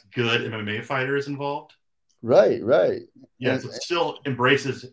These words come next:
Speaker 1: good fighters.
Speaker 2: and again, we're the, the top athletes who always go to where all the, the, the, they pay where their good money is, right? So,
Speaker 1: Mm-hmm.
Speaker 2: I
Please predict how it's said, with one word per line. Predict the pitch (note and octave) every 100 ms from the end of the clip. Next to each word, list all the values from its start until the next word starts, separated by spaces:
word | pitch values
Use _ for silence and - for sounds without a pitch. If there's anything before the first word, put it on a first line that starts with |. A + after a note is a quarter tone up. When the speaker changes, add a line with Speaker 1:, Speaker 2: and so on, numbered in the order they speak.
| - -
Speaker 1:
good | B2 A#2
fighters. | - A#2+ G#2 F#2 F#2+ - - _ -
Speaker 2:
and | A#2+ C#3 B2
again, | A#2+ G#2+ D3 D#3 D#3 C3 _ _ _ _ _ _ _ _
we're | C3 C3+ C3+ B2+ _ -
the, | - A2+
the | B2
top | C3 C3 C3
athletes | C3 A#2+ B2+ A2+
who | A#2
always | A#2+ B2+ B2 A2
go | A#2+
to | A#2 A2
where | A2 A#2
all | A2 A2
the, | G#2 G#2
the, | G#2 G#2+
the, | F2+ G#2+ E2+
they | G#2+
pay | G#2+ G#2
where | G#2
their | G2
good | F#2+ A2
money | G#2 G#2 G#2+ G#2+
is, | B2 D#3 E3+ -
right? | B2+ E3 B2+
So, | - B2 A2+
Speaker 1:
Mm-hmm. |
Speaker 2:
I | G#2+